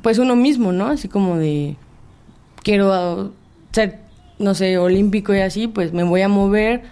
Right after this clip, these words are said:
tienes que sacrificar cosas también y, pues, tratar de moverte, encontrar apoyos donde puedas ver,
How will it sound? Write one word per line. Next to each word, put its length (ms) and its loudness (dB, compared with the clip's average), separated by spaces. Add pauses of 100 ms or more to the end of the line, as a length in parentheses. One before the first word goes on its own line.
(360)
tienes 240 0
que 120 -2
sacrificar 560 -4
cosas 380 -2
también 520 0 (600)
y, 140 0
pues, 880 -2 (300)
tratar 320 0
de 80 0
moverte, 560 0
encontrar 420 0
apoyos 420 -2
donde 220 -4
puedas 460 -2
ver, 380 -2